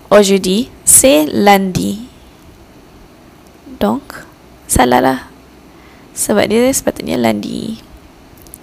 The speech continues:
So, Alexandre et Pompier. Ah, betul. Donc,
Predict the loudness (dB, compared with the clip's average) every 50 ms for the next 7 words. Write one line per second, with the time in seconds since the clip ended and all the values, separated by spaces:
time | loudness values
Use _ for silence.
0 | -20 -20 -20 -20 -20 -20 -20 -20 -20 -20 -20 -20 -20 -20 -20 -20 -20 -20 -18 -8
1 | -4 -2 2 2 4 4 4 4 2 0 0 0 0 2 2 2 2 2 2 2
2 | 2 0 -2 -6 -10 -14 -12 -6 -2 -2 -2 -2 -2 -2 -4 -4 -4 -6 -4 -2
3 | 0 2 2 0 -2 -4 -6 -12 -20 -20 -20 -20 -20 -20 -20 -20 -20 -20 -20 -20
4 | -20 -20 -20 -20 -20 -20 -20 -20 -20 -20 -20 -20 -20 -20 -20 -20 -20 -20 -20 -20
5 | -20 -20 -20 -20 -20 -16 -12 -10 -8 -8 -8 -6 -6 -6 -4 -4 -4 -6 -6 -8
6 | -14 -20 -20 -20 -20 -20 -20 -20 -20 -20 -20 -20 -20 -20 -20 -20 -20 -20 -20 -20
7 | -20 -20 -20 -20 -20 -20 -20 -20 -20 -20 -20 -20 -20 -20 -20 -20 -20 -20 -20 -20
8 | -20 -20 -20 -20 -20 -20 -20 -20 -20 -20 -20 -20 -20 -20 -20 -20 -20 -20 -20 -20
9 | -20 -20 -20 -6 -4 -4 -4 -4 -6